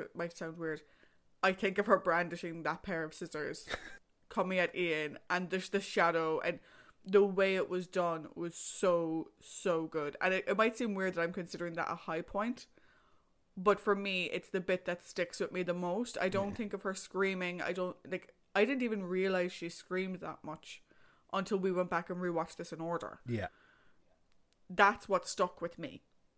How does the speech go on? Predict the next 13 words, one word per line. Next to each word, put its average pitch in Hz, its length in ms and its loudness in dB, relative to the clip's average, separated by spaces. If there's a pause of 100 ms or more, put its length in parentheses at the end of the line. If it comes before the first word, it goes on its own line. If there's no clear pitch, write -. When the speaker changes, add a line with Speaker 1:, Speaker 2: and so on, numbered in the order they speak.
(680)
Speaker 2:
And 107 360 -4
once 123 240 2
again, 120 260 2
we 120 120 6
must 120 400 0
highlight 117 400 0
the 110 60 -6
dangers 107 320 2
of 104 100 0
playing 117 260 0
with 104 120 -4
scissors. 107 460 -2
<laughs> - 60 -6